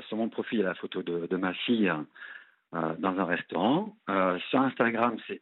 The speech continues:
J M Ponchet, P O N C H E T.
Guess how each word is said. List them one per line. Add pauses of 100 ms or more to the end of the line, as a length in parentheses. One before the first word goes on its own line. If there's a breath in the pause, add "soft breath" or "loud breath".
J
M (300)
Ponchet, (240)
P
O
N
C
H
E
T.